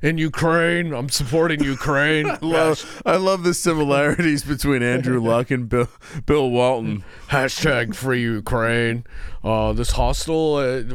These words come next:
Speaker 1: can I get some, uh, Jetboil fuel for my backpack?
Speaker 2: Uh, you know he's over there fighting in the war. I mean,
Speaker 1: <laughs>
Speaker 2: Andrew Luck
Speaker 1: He's
Speaker 2: could
Speaker 1: got a rocket for an arm.
Speaker 2: He's a do-gooder.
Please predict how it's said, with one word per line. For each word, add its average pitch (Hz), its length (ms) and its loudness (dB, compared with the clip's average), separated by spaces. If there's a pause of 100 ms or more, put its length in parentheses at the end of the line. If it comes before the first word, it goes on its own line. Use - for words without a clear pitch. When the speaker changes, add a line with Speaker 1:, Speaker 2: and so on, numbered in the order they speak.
(120)
Speaker 1:
can 123 160 -8
I 131 80 -2
get 156 220 -4
some, 135 240 -6
uh, 104 180 -2
Jetboil 139 580 -2
fuel 143 420 0
for 131 180 -4
my 101 220 -2 (200)
backpack? 113 420 -4
Speaker 2:
Uh, 127 100 -2 (100)
you 131 180 0
know 135 220 2
he's 110 160 0
over 104 240 2
there 85 160 -4
fighting 87 340 -2
in 80 120 -4
the 76 60 -8
war. 80 300 -6 (180)
I - 60 -8
mean, 80 440 -6
Speaker 1:
<laughs> - 60 -6
Speaker 2:
Andrew 110 440 0
Luck 104 240 0
Speaker 1:
He's 175 100 -2
Speaker 2:
could 104 80 0
Speaker 1:
got 226 160 4
a 214 60 -2
rocket 208 400 0
for 180 160 0
an 165 80 0
arm. 165 280 0
Speaker 2:
He's 139 180 2
a 151 60 0
do-gooder. 113 640 -2